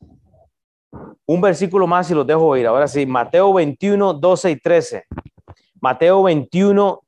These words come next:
doce y trece. Jesús está ya cerca de la crucific-, de la crucifixión. Él está entrando a Jerusalén, en contexto, y dice, "Y entró Jesús en el templo de Dios, y echó fuera a todos los que vendían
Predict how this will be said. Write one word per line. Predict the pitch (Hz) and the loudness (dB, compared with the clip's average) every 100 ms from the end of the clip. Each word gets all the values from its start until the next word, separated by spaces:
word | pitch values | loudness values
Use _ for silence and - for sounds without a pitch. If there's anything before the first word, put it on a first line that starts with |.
| _ _ | _ _
doce | 127 156 175 175 | -4 0 2 0
y | |
trece. | 143 160 165 123 127 104 _ _ _ - | 0 2 2 2 -2 -2 _ _ _ -6
Jesús | 120 135 156 | -4 -2 -2
está | 190 - 202 190 | -2 0 0 2
ya | 180 180 180 | 2 0 0
cerca | - 190 190 190 | 0 0 2 2
de | 185 | 0
la | 165 | 0
crucific-, | 156 131 123 127 131 95 | -6 -6 -6 -4 -4 -6
de | 131 120 120 | -8 -2 -2
la | 117 | -2
crucifixión. | 127 113 113 107 165 180 | -6 -10 -12 -4 -2 0
Él | 175 | -2
está | 175 175 | -4 -6
entrando | 175 180 185 185 | -6 -8 -6 -6
a | 170 | -6
Jerusalén, | 139 131 135 160 202 185 | -8 -8 -4 -4 -4 -8
en | 139 135 | -10 -6
contexto, | 131 117 175 170 202 180 _ _ - | -4 -2 -2 -2 -6 -8 _ _ -2
y | |
dice, | 143 180 156 | 0 0 0
"Y | 135 | 0
entró | 131 120 180 | 0 0 0
Jesús | 196 165 190 208 | 0 -2 -2 0
en | 196 | 0
el | 175 - | -2 0
templo | 214 196 185 | 0 0 2
de | 156 | 2
Dios, | 139 117 87 - - _ _ _ _ _ _ | 2 -2 -4 -14 -20 _ _ _ _ _ _
y | - 131 131 | -6 -2 0
echó | 123 - 165 | -2 0 -2
fuera | 170 185 190 196 190 139 | 0 0 2 2 0 -2
a | 127 | 0
todos | 160 175 | 2 2
los | 185 175 | 2 -2
que | 175 143 | -2 0
vendían | 120 123 196 226 247 254 | 0 0 2 2 2 -2